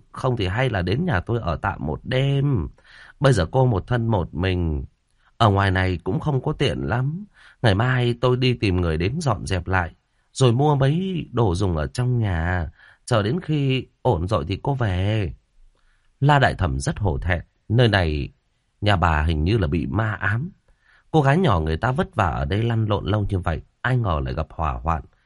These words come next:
Từ nay về sau, chuyện phong thủy của căn nhà này không tốt, chắc sẽ bị truyền đi. Nó không chừng có khi chính phong thủy này lại liên lụy đến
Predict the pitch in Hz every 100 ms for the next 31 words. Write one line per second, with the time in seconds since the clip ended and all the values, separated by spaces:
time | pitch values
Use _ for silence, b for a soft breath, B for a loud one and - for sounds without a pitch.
0 | b b b 110 104 131 120 78 - 117
1 | 113 - _ - 131 - - 135 123 -
2 | 69 67 69 113 101 76 67 69 65 -
3 | _ _ - - 107 - 143 175 - _
4 | - 160 165 - 110 101 - - 95 71
5 | 67 95 98 _ _ _ _ - 143 165
6 | 143 131 90 80 127 135 131 107 120 131
7 | - 131 113 104 69 64 73 71 - _
8 | _ _ 120 107 131 147 127 110 52 110